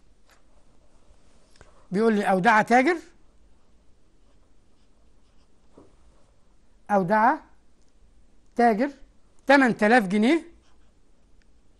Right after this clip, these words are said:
في بنك. البنك ده هيحاسبه بمعدل فائدة مركبة كام في المية؟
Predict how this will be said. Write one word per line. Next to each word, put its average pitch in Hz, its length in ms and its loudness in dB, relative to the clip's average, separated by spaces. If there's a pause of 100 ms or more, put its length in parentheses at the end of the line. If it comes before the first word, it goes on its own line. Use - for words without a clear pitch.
(460)
في 285 160 0
بنك. 185 440 -2 (3500)
البنك 330 320 0
ده 339 160 4
هيحاسبه 294 520 0
بمعدل 220 580 0
فائدة 214 400 -2
مركبة 247 600 0 (4000)
كام 320 200 2
في 320 100 -6
المية؟ 269 480 0